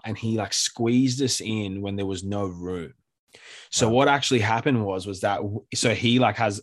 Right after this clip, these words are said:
Speaker 1: has his studio, and he can have two bands sleeping there at the same time. But we were, like, a third band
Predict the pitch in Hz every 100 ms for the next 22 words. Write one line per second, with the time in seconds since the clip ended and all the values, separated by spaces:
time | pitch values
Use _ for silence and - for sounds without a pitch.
0 | - 104 104 95 104 98 - 104 101 98
1 | 95 92 101 104 98 101 90 101 95 -
2 | 110 101 92 90 - - _ - - 101
3 | 95 95 92 85 73 90 _ - 90 95
4 | 98 90 - 90 110 180 - - - -
5 | 107 107 127 135 127 127 120 - - 127
6 | 131 143 131 113 104 104